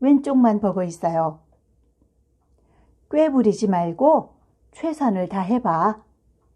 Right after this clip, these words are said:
꾀부리지 말고 최선을 다해봐. 네, 오늘 이중모음은 과히 어렵지 않은 이중모음이었어요.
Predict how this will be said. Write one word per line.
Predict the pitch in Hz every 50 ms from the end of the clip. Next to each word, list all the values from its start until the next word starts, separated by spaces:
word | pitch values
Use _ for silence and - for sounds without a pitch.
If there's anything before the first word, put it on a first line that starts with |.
| _ _ _ _ _ _ _ _ _ _ _ _ _ _ -
꾀부리지 | 277 294 294 247 240 247 202 214 202 208 220
말고 | 214 196 175 170 170 165 165 262 285 339 392 403 - _ _ _ _ _ _ _ _ _
최선을 | _ - - 302 294 269 - 240 208 190 190 202 240 294 339 - _ _
다해봐. | - 220 208 196 233 247 247 220 185 165 165 175 180 - - _ _ _ - _ _ _ _ _ _ _ _ _ _ _ _ _ _ _ - - _ _ - - - - - _ _ _ _ _ _ _ _ _ _ _ _ _ _ _ - - - - - - - - - - - - - - - _ _ _ - - - - - - -
네, | 226 214 160 - - - - - - _
오늘 | - 262 294 320 330 320 254
이중모음은 | 226 208 - 262 254 247 233 208 202 196 208 285 339 349 247 185 - - _ _
과히 | - - 202 196 202 208 233 269 285 269 - -
어렵지 | 202 196 202 240 240 240 - 226
않은 | 190 185 175 185 190 185 196 226 240 214 160 -
이중모음이었어요. | 220 208 196 233 226 208 196 185 185 185 180 170 165 - - 190 175 170 208 269 339 339 -